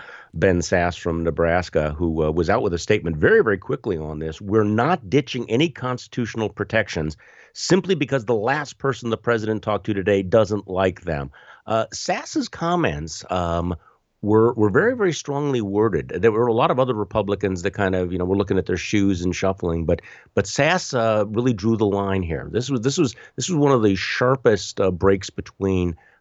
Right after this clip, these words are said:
uh, Sass and Trump that I've seen, you know, in, in,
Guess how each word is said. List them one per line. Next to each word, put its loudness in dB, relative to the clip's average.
uh, -6
Sass 0
and -4
Trump -2
that 0
I've 0
seen, -6
you -6
know, -4
in, -4
in, 0